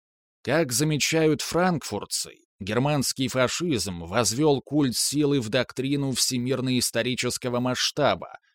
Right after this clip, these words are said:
и одновременно довёл его до абсурда. Так, в диалектике просвещения намечается столь же странный, сколь и типичный поворот.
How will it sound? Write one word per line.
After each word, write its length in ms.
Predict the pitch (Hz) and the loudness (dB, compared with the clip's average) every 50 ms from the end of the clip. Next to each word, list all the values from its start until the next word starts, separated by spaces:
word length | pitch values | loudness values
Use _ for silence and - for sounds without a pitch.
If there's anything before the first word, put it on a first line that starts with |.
| _ _ _ - | _ _ _ -6
и 120 | - 117 | -2 0
одновременно 880 | 143 143 135 123 117 131 127 113 120 139 139 135 135 131 131 131 127 120 | 2 2 2 2 2 2 2 2 2 2 2 2 2 2 2 2 0 0
довёл 400 | 113 127 117 101 110 120 117 113 | 2 2 0 2 2 2 2 2
его 340 | 104 104 117 107 107 107 104 | 2 0 0 2 2 2 2
до 240 | 101 110 113 113 | 2 2 4 2
абсурда. 540 | 113 104 - - - 131 110 95 87 - - - _ _ _ _ _ _ _ _ _ _ _ _ _ _ _ _ _ _ _ _ _ _ _ _ - | 2 2 0 -2 0 0 0 -2 -4 -8 -14 -16 _ _ _ _ _ _ _ _ _ _ _ _ _ _ _ _ _ _ _ _ _ _ _ _ -6
Так, 380 | - 131 160 165 139 - - - - - | -2 2 2 2 2 2 -2 -16 -16 -12
в 140 | 95 90 92 | -10 -6 -2
диалектике 800 | 104 120 123 131 139 147 156 143 123 - - 135 131 - 139 123 | 0 4 4 4 4 6 4 2 2 0 -4 -6 -2 -2 -2 -2
просвещения 1080 | - 139 123 - 123 123 127 - - - - 170 175 147 117 107 104 104 101 92 - _ - _ - | 0 0 0 0 0 -2 -2 -2 -2 -2 -2 0 2 2 4 4 4 4 2 0 -2 _ -20 _ -4
намечается 800 | 117 123 127 127 117 - - 156 160 147 143 135 - - 139 135 | -2 0 0 0 0 0 0 2 2 2 2 2 2 2 2 2
столь 320 | 127 - - 147 147 139 123 | 2 0 2 2 2 2 2
же 180 | - 135 127 | 2 0 0
странный, 720 | - - - - 151 170 165 143 120 113 110 110 107 180 - _ _ | 0 -2 -2 0 0 0 2 2 2 4 4 2 2 0 -2 _ _
сколь 340 | - - - - - 160 151 | -2 -2 -2 0 2 2 2
и 80 | 147 135 | 2 2
типичный 640 | - 143 123 - 131 127 - - - 139 135 131 117 | 2 0 -2 -2 -4 -4 -4 -4 -4 -2 -2 -2 -2
поворот. 460 | - 123 120 131 127 110 87 - | -2 -2 0 2 2 0 0 -6